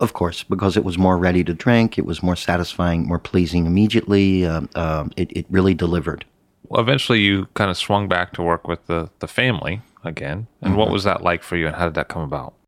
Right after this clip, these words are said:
Speaker 1: Well, once I started working retail, I then realized that I should work some wholesale. So I did a little bit of wholesale. I came into wholesale at a very, very difficult moment. I came in one month after nine eleven. And, uh, essentially, I didn't sell a bottle for, uh, for, uh,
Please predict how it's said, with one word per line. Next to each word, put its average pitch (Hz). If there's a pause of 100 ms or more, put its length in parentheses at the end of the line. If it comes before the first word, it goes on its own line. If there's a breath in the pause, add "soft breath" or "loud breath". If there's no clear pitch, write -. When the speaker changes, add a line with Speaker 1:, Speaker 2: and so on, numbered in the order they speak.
(280 soft breath)
Speaker 1:
Well, 107
once 120
I 127
started 110
working 104
retail, 90
I 92
then 95
realized 95 (120)
that 92
I 90
should 85 (160)
work 90
some 90
wholesale. 85
So -
I 85
did 82
a 85
little 87
bit 80
of 80
wholesale. - (800 loud breath)
I - (320)
came 117
into 107
wholesale 101
at 92
a 90
very, 92
very 90
difficult -
moment. 95
I 85
came 90
in 87
one 92
month 92
after 85
nine 85
eleven. 76 (580 loud breath)
And, 85
uh, 82
essentially, 85
I 85
didn't 90
sell 82
a -
bottle 76
for, 76
uh, 60 (180)
for, 80
uh, 71